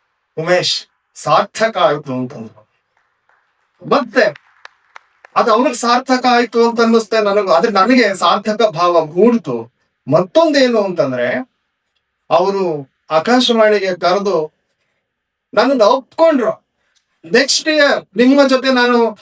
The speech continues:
ಕಾಮೆಂಟ್ರಿಯನ್ನ ಕೊಡ್ತೇನೆ" ಅಂತ ಹೇಳಿ, ಅದು ನನಗೆ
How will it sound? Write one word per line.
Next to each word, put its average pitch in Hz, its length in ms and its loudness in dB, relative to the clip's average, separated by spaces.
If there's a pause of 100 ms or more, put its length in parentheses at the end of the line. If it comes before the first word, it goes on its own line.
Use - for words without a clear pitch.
ಕಾಮೆಂಟ್ರಿಯನ್ನ 233 580 2
ಕೊಡ್ತೇನೆ" 240 920 2
ಅಂತ 214 240 -2
ಹೇಳಿ, 180 380 -2 (380)
ಅದು 180 540 -2 (120)
ನನಗೆ 165 340 -2